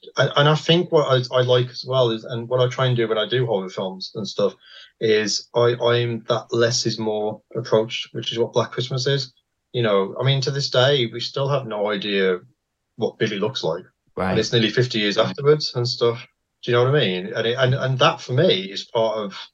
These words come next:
Speaker 1: making a good horror film and a good story. You know, is you, you, you tell the story, by all means, you get a story across, but you, you know, you drip feed certain things.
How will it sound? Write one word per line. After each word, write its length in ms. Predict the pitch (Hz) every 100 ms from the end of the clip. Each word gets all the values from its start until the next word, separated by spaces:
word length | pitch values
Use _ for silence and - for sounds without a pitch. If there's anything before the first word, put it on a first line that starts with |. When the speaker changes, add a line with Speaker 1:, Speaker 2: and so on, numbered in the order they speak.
| _ -
Speaker 1:
making 280 | 123 123 113
a 40 |
good 180 | 107 123
horror 240 | 110 143
film 360 | 143 147 143 131 _ _ _ 107
and 100 | 110
a 60 |
good 160 | 110 117
story. 480 | - 107 127 151 131 _
You 120 | 120 107
know, 100 | 92
is 280 | 110 104
you, 100 | 117
you, 300 | 120 123 117 156
you 140 | 120
tell 240 | 113 156 185
the 80 | 139
story, 460 | 120 127 95 87
by 160 | 85 110
all 120 | 120
means, 320 | 110 92 98
you 60 | 104
get 100 | 101
a 40 |
story 300 | - 110 98
across, 400 | 92 127 92 - _ _ _ _ _ -
but 160 | 127 117
you, 320 | 120 113 117
you 80 | 113
know, 140 | 104
you 160 | 113 117
drip 240 | 107 123
feed 420 | - 131 131 - _ _
certain 280 | - 120 110
things. 400 | 113 117 123